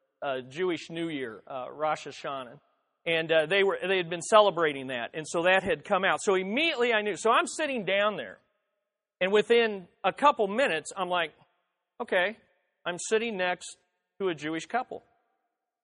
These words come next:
Now, what are the odds of teaching Romans nine through eleven for, you know, and having four weeks talking about, and this week,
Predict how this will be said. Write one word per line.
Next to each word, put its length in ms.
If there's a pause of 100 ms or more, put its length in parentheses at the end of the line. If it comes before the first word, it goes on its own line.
(260)
Now, 200
what 220
are 100
the 140
odds 360
of 200
teaching 380
Romans 440
nine 300
through 240
eleven 500 (840)
for, 280
you 120
know, 160
and 160
having 380
four 360
weeks 420
talking 600
about, 420 (360)
and 340
this 260
week, 460